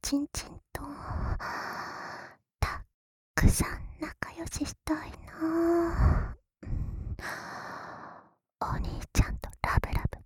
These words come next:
チューチューしちゃった。マミの、お、く、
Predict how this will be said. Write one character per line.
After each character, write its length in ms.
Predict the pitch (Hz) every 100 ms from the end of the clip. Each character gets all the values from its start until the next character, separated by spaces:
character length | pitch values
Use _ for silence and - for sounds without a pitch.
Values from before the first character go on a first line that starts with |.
| _
チ 120 | -
ュ 60 | -
ー 60 | -
チ 120 | -
ュ 80 | -
ー 40 | -
し 80 | -
ち 80 | -
ゃ 40 |
っ 20 | - - _
た。 160 | - - _ _ _ _ _ _ _ _ _ _
マ 180 | 269 262
ミ 120 | - - -
の、 300 | - 294 294 - - - - - - - - - _ _ -
お、 60 | - 50 - - _ _ _ _ _ _ -
く、 240 | - -